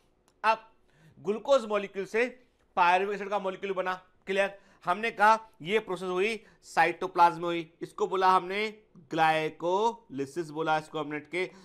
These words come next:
ये हुआ ग्लाइकोलिसिस साइटोप्लाज्म के अंदर हुआ, साइटोसोल भी बोल सकते हैं इसको हम, क्लियर? अब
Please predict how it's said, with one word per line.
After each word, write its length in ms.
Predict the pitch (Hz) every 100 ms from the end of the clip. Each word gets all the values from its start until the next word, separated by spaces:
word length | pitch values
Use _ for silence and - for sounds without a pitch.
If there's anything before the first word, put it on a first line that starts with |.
| - -
ये 140 | 160
हुआ 300 | 180 175 180
ग्लाइकोलिसिस 560 | 160 139 139 151 190 -
साइटोप्लाज्म 720 | 123 123 - 165 156 156 151
के 100 | 147
अंदर 180 | 151 151
हुआ, 220 | 151 147 147 - _
साइटोसोल 600 | - 139 139 180 185 185
भी 120 | 175
बोल 160 | 170 175
सकते 280 | 175 165 160
हैं 80 | 156
इसको 180 | -
हम, 220 | 147 147 -
क्लियर? 220 | 185 208 - _ _ _ _ _ _ _ _ _ _ _ _ _ - -
अब 280 | 208 214